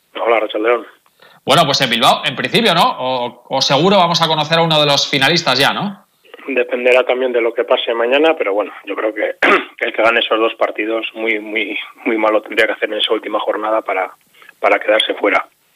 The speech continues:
Speaker 2: Ujú.
Speaker 1: Dependerá también un poco los resultados de mañana y según eso, pues claro, a Altuna y Mariez Currena,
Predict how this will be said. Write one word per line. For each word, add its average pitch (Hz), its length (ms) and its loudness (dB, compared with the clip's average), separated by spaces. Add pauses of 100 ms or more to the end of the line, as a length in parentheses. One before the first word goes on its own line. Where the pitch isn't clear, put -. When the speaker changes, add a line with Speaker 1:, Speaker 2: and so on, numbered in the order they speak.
(400)
Speaker 2:
Ujú. 120 120 -4
Speaker 1:
Dependerá 117 420 4
también 120 260 0
un 113 60 -2
poco 113 200 2
los 117 120 4
resultados 135 640 0
de 120 360 2
mañana 139 600 2
y 101 140 -4
según 110 280 -4
eso, 123 220 2
pues 117 200 -8
claro, 101 240 -8 (480)
a 92 440 -2 (1000)
Altuna 117 600 2
y 113 200 2
Mariez 117 360 2
Currena, 127 680 2